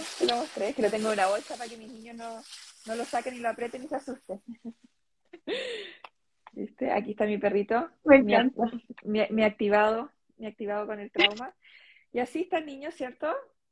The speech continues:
Speaker 1: Puede que esté un poco medio triste, medio así tranquilo, pero después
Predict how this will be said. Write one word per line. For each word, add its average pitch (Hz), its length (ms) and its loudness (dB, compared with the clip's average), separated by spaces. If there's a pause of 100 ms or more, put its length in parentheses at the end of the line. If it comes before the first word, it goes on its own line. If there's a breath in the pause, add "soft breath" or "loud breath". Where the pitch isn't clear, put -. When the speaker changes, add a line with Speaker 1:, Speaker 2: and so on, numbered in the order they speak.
(180)
Speaker 1:
Puede 247 180 -2
que 247 60 -6
esté 240 200 -6
un 240 80 -8
poco 233 180 -8
medio 226 240 -8
triste, 262 420 -6
medio 240 220 -2
así 262 160 -6
tranquilo, 254 480 -2
pero 254 140 0
después 262 460 0